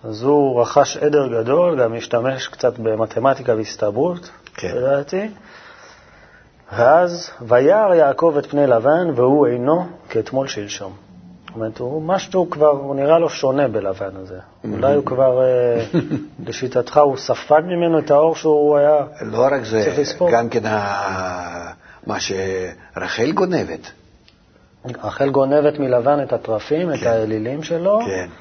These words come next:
Speaker 1: ויחד הם בורחים. מה, במה מסמלים התרפים?
Speaker 2: זה, אחר כך אנחנו נראה אותם בעתיד.
Speaker 1: Mhm.
Speaker 2: אבל זאת אומרת, היא מושכת מהלבן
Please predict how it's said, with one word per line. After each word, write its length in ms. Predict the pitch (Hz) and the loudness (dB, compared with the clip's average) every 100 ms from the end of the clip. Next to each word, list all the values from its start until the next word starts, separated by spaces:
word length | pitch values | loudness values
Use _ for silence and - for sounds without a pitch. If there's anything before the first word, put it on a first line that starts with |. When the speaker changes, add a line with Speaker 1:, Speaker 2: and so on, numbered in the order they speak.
| - _ _ - 110 | -20 _ _ -12 0
Speaker 1:
ויחד 680 | 131 135 135 139 143 151 | 2 2 2 2 2 2
הם 100 | 131 | 0
בורחים. 440 | 123 123 - 135 123 | 0 0 0 -2 2
מה, 180 | 165 165 147 127 | 0 2 0 0
במה 440 | 135 147 170 170 | 0 0 0 -2
מסמלים 580 | 156 147 147 131 131 131 | -4 -4 -4 -4 -4 -2
התרפים? 360 | 127 120 123 113 | -2 -4 -4 -2
Speaker 2:
זה, 720 | 123 127 123 120 113 113 110 - | 0 2 4 2 0 -4 -8 -8
אחר 440 | - - - 131 123 | -6 -4 0 0 0
כך 200 | 123 117 | -4 -6
אנחנו 320 | 110 101 107 | -6 -6 -4
נראה 300 | 107 110 104 | 0 0 2
אותם 380 | 104 104 101 101 | 0 -2 -6 -4
בעתיד. 440 | 95 - 107 90 | -4 -4 -6 -8
Speaker 1:
Mhm. 600 | - - - _ _ - 117 110 | -12 -20 -20 _ _ -18 -14 -8
Speaker 2:
אבל 340 | 98 104 101 | -4 -2 -4
זאת 160 | 95 117 | -4 -2
אומרת, 220 | 107 95 | -2 -4
היא 120 | 120 | -6
מושכת 500 | 107 98 143 131 110 | -4 0 -2 -2 -6
מהלבן 720 | 107 107 101 101 101 123 101 | -2 0 0 0 2 2 0